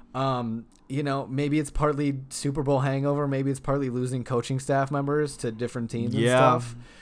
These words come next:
Speaker 1: That, that definitely could be a factor, but they, they have not looked great. They also have had a lot of injuries, too.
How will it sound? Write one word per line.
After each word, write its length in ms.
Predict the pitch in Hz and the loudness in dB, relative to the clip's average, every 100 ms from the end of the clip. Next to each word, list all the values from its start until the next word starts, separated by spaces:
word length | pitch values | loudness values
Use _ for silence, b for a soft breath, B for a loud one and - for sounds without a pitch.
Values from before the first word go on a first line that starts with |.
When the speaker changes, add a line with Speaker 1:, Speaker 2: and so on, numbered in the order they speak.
| B B B - | B B B -4
Speaker 1:
That, 220 | 139 131 | -2 0
that 160 | 135 139 | -2 0
definitely 300 | 143 135 139 | -2 -2 -2
could 120 | 135 | -2
be 80 | 135 | -4
a 40 | |
factor, 300 | 127 139 131 | -2 -2 -2
but 100 | 135 | -6
they, 120 | 170 - | -6 -6
they 160 | 160 | -4
have 120 | 170 | -4
not 260 | 135 135 135 | 0 0 0
looked 180 | 135 135 | -4 -2
great. 300 | 135 139 135 | 0 0 -2
They 80 | 120 | -6
also 260 | 127 135 | -6 -4
have 100 | 120 | -6
had 220 | - 110 104 | -6 -6 -6
a 60 | |
lot 180 | 98 98 | -8 -8
of 80 | 92 | -10
injuries, 400 | 98 101 101 101 | -10 -10 -10 -10
too. 360 | - 104 101 | -8 -8 -8